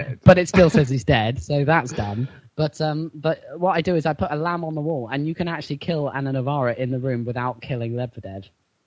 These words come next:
Speaker 2: if you're
Speaker 1: Yeah.
Speaker 2: extremely lucky. Yeah, that's the op-, the first opportunity to get, you get to kill her. Because you can see her.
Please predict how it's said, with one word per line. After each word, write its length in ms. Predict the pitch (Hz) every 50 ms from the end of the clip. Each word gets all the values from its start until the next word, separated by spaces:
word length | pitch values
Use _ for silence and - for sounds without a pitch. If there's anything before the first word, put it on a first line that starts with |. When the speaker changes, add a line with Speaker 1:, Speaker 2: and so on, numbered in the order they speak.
| _ _ _ _ _ -
Speaker 2:
if 140 | 131 117 -
you're 220 | 120 117 113 113
Speaker 1:
Yeah. 60 | 110 -
Speaker 2:
extremely 420 | - - - 139 131 117 120 120
lucky. 460 | 123 120 107 - - 104 104 101 _ _ -
Yeah, 220 | 131 117 113 110 101 _ _ _ _ _ _
that's 200 | - 127 120 -
the 180 | - - 131 120
op-, 180 | 127 147 - - -
the 100 | - 117
first 240 | - 143 120 - 127
opportunity 460 | 117 - 117 - 127 117 110 107 104
to 100 | 120 117
get, 260 | 113 113 107 _ _ _ _ -
you 80 | 117 107
get 200 | - 123 - -
to 60 | -
kill 200 | - - 113 101
her. 260 | - 98 101 98 101 - _ _ _ _ _ _ _ _ _ _ _ _ _ _ _ _ _ _ _ _ _ _ _ _ _ _ _ _ _
Because 240 | - - 143 135 -
you 80 | 147 135
can 140 | 151 139
see 140 | - - 151
her. 160 | 123 117 123